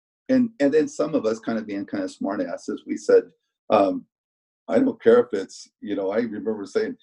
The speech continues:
"I don't care if they drink it hot or cold or warm, as long as it's roastery coffee, I'm good." But the, the, the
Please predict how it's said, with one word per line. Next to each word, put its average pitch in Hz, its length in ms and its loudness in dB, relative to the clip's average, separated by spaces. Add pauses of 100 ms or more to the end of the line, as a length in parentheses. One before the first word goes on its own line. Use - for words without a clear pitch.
(160)
"I - 40 -2
don't 147 200 -4
care 107 120 2
if 101 60 -6
they 98 140 -6
drink 95 260 -10
it - 100 -8
hot 117 340 -6 (460)
or 95 140 0
cold 104 360 -2
or 92 80 0
warm, 110 500 -4
as - 100 -18
long 101 140 -2
as 95 100 -8
it's 90 140 -8
roastery 95 420 -4
coffee, - 400 -4
I'm 117 160 0
good." 139 340 2 (720)
But 113 220 6 (480)
the, 113 320 2 (100)
the, 101 240 2 (200)
the 113 140 -2